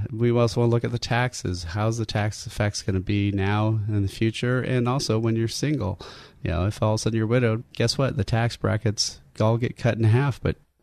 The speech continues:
you know, your, your, your tax is gonna go up because you're in a higher bracket now. And then lastly, look at the healthcare issues. Who's gonna take care of whom? And then legacy. Who's gonna make sure that money goes to your,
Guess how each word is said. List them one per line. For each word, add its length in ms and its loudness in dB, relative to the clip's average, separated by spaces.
you 120 4
know, 120 0
your, 220 2
your, 320 2
your 240 0
tax 360 0
is 60 -4
gonna 180 0
go 200 2
up 180 0
because 260 0
you're 140 -2
in 60 -2
a 40 -2
higher 260 0
bracket 440 -2
now. 260 -2
And 180 2
then 320 2
lastly, 480 2
look 180 4
at 80 0
the 80 0
healthcare 500 2
issues. 600 0
Who's 200 0
gonna 140 -2
take 220 -4
care 180 0
of 120 -2
whom? 360 4
And 300 2
then 340 2
legacy. 460 0
Who's 300 0
gonna 120 4
make 180 0
sure 260 0
that 240 0
money 260 2
goes 280 0
to 180 0
your, 360 2